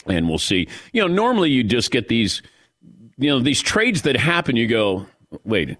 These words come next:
who's Bryn Forbes?" And he got traded. Like, it feels like Evan Fournier gets traded just about every year at the trade deadline. Like, there's just certain players where you go, you know, like Bol Bol. He was gonna get traded to one team, and then that didn't happen, and he got traded, I think, to another team.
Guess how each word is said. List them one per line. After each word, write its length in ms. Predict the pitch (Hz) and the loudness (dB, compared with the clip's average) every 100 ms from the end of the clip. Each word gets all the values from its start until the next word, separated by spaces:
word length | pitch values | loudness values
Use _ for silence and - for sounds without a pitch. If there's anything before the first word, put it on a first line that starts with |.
| _ - | _ -4
who's 340 | 127 180 127 | -2 0 -2
Bryn 480 | 95 76 135 156 156 | -4 -2 0 2 0
Forbes?" 680 | - 143 139 101 85 69 - _ _ _ _ - | 0 0 2 2 0 -4 -8 _ _ _ _ -2
And 80 | |
he 60 | 117 | 0
got 220 | 139 135 | 2 0
traded. 600 | - - 156 123 69 - - _ _ _ | -2 0 2 2 0 -6 -16 _ _ _
Like, 260 | 117 - - _ - | -4 -4 -18 _ -4
it 120 | 135 | -2
feels 220 | 214 220 | 0 2
like 160 | 214 151 | 2 2
Evan 260 | 165 165 | 2 2
Fournier 600 | 127 139 156 170 117 98 | 0 0 2 2 4 2
gets 360 | 90 107 - - - | 2 0 -2 -6 -4
traded 480 | - 127 123 101 | -2 0 0 0
just 260 | 90 117 - | 0 -2 0
about 240 | 123 117 | 0 2
every 220 | 117 110 107 | 2 2 2
year 300 | 107 120 87 | 2 2 0
at 160 | - | -2
the 80 | 87 | -6
trade 280 | - 90 80 | -2 -2 0
deadline. 500 | 85 80 80 80 71 | -2 -2 -2 -2 -4
Like, 180 | 113 123 | -4 -2
there's 200 | 175 151 | 0 0
just 160 | 170 - | 0 0
certain 280 | 175 143 | 0 -2
players 380 | 139 135 135 120 | 0 0 0 0
where 80 | 107 | 0
you 100 | 101 | 0
go, 360 | 95 98 92 - - - | 0 0 -2 -4 -20 -6
you 80 | 160 | -2
know, 60 | |
like 200 | 143 143 98 | 0 0 0
Bol 280 | 147 175 | 0 0
Bol. 600 | 143 131 151 160 110 76 - _ _ _ | 0 0 2 2 0 -2 -8 _ _ _
He 80 | 117 | -4
was 80 | 127 | 0
gonna 160 | 156 | 0
get 120 | 147 113 | 0 0
traded 340 | 156 151 139 | 0 2 2
to 60 | 127 | 2
one 220 | 135 143 | 2 0
team, 300 | 135 139 143 | 2 2 2
and 120 | 127 | 2
then 360 | 123 123 123 117 | 2 2 2 2
that 200 | 120 117 | 0 0
didn't 200 | 127 120 | 0 2
happen, 360 | 117 127 120 | 0 0 0
and 80 | 117 | 0
he 60 | 110 | 2
got 160 | 113 | 0
traded, 380 | - 120 117 104 | 0 0 0 0
I 80 | 95 | 0
think, 240 | - 113 | 0 -2
to 160 | - 104 | 0 0
another 320 | 98 104 110 | 0 0 0
team. 400 | 92 107 107 110 | 0 0 0 -4